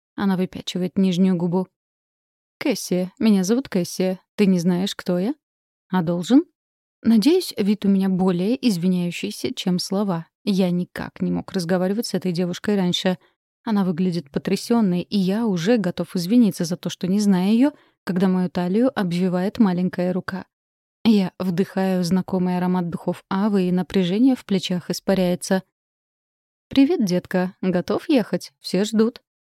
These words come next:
Мурлычет Ава, глядя на меня снизу вверх озорными зелёными глазами. Она проводит пальчиками вверх и вниз по моей груди, и мой мозг вырубается. "Что происходит, детка?"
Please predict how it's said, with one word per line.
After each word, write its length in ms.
Мурлычет 580
Ава, 260
глядя 440
на 60
меня 260
снизу 380
вверх 360
озорными 460
зелёными 460
глазами. 520
Она 200
проводит 480
пальчиками 560
вверх 440
и 40
вниз 420
по 120
моей 260
груди, 440
и 220
мой 260
мозг 380
вырубается. 720
"Что 220
происходит, 840
детка?" 580